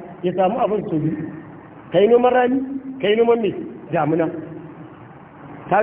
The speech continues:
ka samu wannan. Ko kuma ya zama, saboda ni'imar wajen ta samu, har ta yi ƴaƴa sau biyu a wannan shekarar. Ka ga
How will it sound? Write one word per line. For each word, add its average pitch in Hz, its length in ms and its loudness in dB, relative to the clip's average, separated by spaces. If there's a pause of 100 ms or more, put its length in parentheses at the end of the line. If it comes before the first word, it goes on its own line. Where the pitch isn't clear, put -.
(120)
ka 214 180 2
samu 151 240 0
wannan. - 300 -4 (320)
Ko 277 140 6
kuma 311 180 4
ya 277 100 8
zama, 269 240 2 (320)
saboda 285 320 0
ni'imar 294 460 2
wajen 226 360 4
ta 190 80 -6
samu, 196 300 4 (480)
har 220 140 4 (100)
ta 233 140 6
yi 233 80 -2 (100)
ƴaƴa 247 400 4
sau 196 120 0
biyu 196 220 0
a - 40 2
wannan 165 260 0
shekarar. 151 320 -6 (1000)
Ka 190 140 4
ga 220 140 4